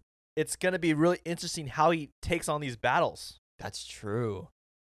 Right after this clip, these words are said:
Speaker 2: 'Cause, okay, yeah, that was weird too. When you think about it, why wouldn't you just always use the Iron Spider-Man suit?
Speaker 1: Right.
Speaker 2: That's the most O P suit he had. There's even that deleted scene from Far From Home, right? When he's fighting all those guys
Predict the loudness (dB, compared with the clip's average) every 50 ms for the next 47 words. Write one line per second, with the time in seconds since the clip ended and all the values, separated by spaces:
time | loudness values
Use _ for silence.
0 | _ _ 0 0 2 2 2 2 2 2 0 2 2 2 2 2 2 0 0 0
1 | -2 -4 -2 0 -2 0 0 0 0 0 0 0 -2 -2 -2 -2 -4 -4 -2 2
2 | 4 6 6 6 6 4 0 -6 _ _ _ _ _ _ _ -2 0 2 2 2
3 | 0 -2 -4 -6 -6 -2 0 0 0 -2 -4 _ _ _ _ _ 2 4 6 8
4 | 8 8 8 8 6 6 6 4 0 -2 -4 -4 -4 -2 0 -2 -2 0 0 -2
5 | -2 -4 -4 0 0 0 0 0 -4 -6 -8 -8 -10 -10 -10 -12 -12 -14 -16 _
6 | _ _ _ _ -2 -2 -2 -2 0 4 4 4 4 2 0 4 4 4 4 4
7 | 4 6 6 8 6 6 2 -6 -12 _ 0 4 6 6 6 4 4 2 0 0
8 | 0 2 2 2 2 2 2 0 0 2 2 2 2 2 2 0 -4 -10 -20 -20
9 | _ _ 2 4 4 4 2 0 2 2 2 2 2 0 -2 -2 0 0 0 0
10 | -2 0 0 0 0 0 -2 -4 0 6 6 6 6 6 4 0 2 2 2 2
11 | 2 0 2 2 2 4 2 0 -2 -4 -4 0 4 4 4 4 4 0 -2 -2
12 | -2 -2 2 4 4 4 4 2 -2 -4 -8